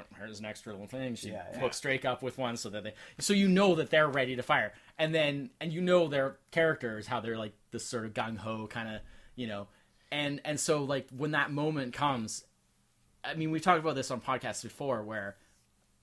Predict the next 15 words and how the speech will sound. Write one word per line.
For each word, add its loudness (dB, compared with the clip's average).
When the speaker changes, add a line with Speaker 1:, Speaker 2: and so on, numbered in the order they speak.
Speaker 1:
the -6
thing -2
that 0
really 2
kinda -4
makes -6
movies -6
for -12
me -10
is -8
those -6
little -6
moments -10
Speaker 2:
Mm-hmm. -2
Speaker 1:
where -4